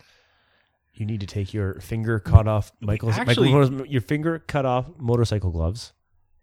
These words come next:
Speaker 1: and a bandana.
Speaker 2: we just need them to get a arm wrestling table.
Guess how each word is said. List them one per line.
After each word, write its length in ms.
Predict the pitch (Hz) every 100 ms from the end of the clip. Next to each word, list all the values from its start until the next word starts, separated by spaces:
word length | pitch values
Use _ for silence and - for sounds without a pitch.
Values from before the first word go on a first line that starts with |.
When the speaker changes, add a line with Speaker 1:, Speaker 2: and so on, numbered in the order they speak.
| -
Speaker 1:
and 100 | 110
a 40 |
bandana. 460 | 98 95 85 76 82 -
Speaker 2:
we 80 | -
just 260 | 170 247 -
need 200 | 147 127
them 180 | 123 113
to 100 | 120
get 240 | 107 113 -
a 180 | 110 113
arm 260 | 123 120 113
wrestling 320 | 110 117 107
table. 480 | 117 113 117 107